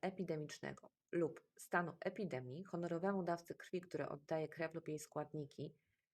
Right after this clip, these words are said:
po chorobie covid dziewiętnaście, przysługuje dzień wolnego od pracy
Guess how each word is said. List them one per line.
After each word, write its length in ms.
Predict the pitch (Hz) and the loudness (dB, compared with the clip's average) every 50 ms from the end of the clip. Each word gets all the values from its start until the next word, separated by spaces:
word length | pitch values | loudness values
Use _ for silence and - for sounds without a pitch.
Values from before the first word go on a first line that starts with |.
| _ _ _ _ _ _ | _ _ _ _ _ _
po 140 | 208 202 | 12 12
chorobie 360 | 208 190 208 190 180 165 170 165 | 12 12 6 4 4 4 4 2
covid 340 | - 170 160 160 156 147 | 2 0 2 2 -2 -4
dziewiętnaście, 640 | - 147 147 147 - - 135 - - - - - 190 | -4 -4 -4 -4 -2 -4 -4 -4 -4 -4 0 2 2
przysługuje 720 | 196 - - - - 190 180 180 190 190 175 175 170 165 - - - | 2 0 -6 -4 -2 -2 0 2 4 4 6 6 4 2 0 -4 -4
dzień 260 | 175 175 180 185 180 | 2 4 6 6 6
wolnego 680 | 180 175 165 160 165 165 165 160 160 156 147 143 - - _ _ _ _ _ _ _ _ _ _ | 6 4 4 4 4 4 4 4 4 4 2 2 -2 -10 _ _ _ _ _ _ _ _ _ _
od 200 | - 151 - - | -2 -2 -2 0
pracy 580 | _ - 160 151 - - - - 131 131 131 | _ 4 4 4 2 2 0 0 0 0 0